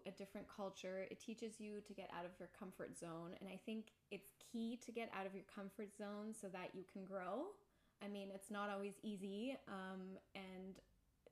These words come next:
you know, to, to go to a new place, you're the new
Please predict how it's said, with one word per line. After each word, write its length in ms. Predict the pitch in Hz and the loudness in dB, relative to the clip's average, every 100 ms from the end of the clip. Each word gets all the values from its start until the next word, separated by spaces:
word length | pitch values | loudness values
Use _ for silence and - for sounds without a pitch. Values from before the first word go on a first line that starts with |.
| - | -6
you 160 | 208 214 | 2 4
know, 120 | 190 | 4
to, 160 | 190 - 175 - | 0 -6 -10 -2
to 80 | 208 | 2
go 220 | 208 208 | 6 8
to 80 | 202 | 8
a 20 | |
new 180 | 196 185 - | 4 2 0
place, 540 | 202 185 190 220 - - | 0 0 0 -2 -4 -4
you're 380 | 202 202 202 202 202 | 0 2 4 2 0
the 80 | 220 | 4
new 200 | 226 | 6